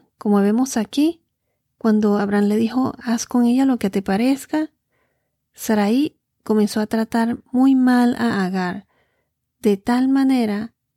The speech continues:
que ella huyó de su presencia. Entonces, para Agar haber huido, Sarai debía haberle hecho la vida imposible.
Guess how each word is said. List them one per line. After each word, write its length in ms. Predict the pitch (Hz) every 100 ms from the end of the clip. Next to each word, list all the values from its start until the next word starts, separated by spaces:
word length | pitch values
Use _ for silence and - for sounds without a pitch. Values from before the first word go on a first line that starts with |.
| -
que 580 | 220 202 202 190 - _ _ -
ella 500 | 214 190 190 226 -
huyó 520 | - 220 208 196 233 254
de 140 | 247
su 140 | 226
presencia. 800 | 190 196 - 180 202 - - 247 _ _ _ _ _ _ _ _
Entonces, 540 | - 214 202 254 269 -
para 480 | - 214 196 180
Agar 460 | - - 202 208 214
haber 260 | 233 254 262
huido, 520 | 277 285 294 330 381
Sarai 500 | - - 226 214 220
debía 280 | 233 240 247
haberle 320 | 254 254 247
hecho 200 | 254 -
la 160 | 262 208
vida 380 | 208 214 240 -
imposible. 1200 | - 269 269 262 262 - 254 - 254 226 196 -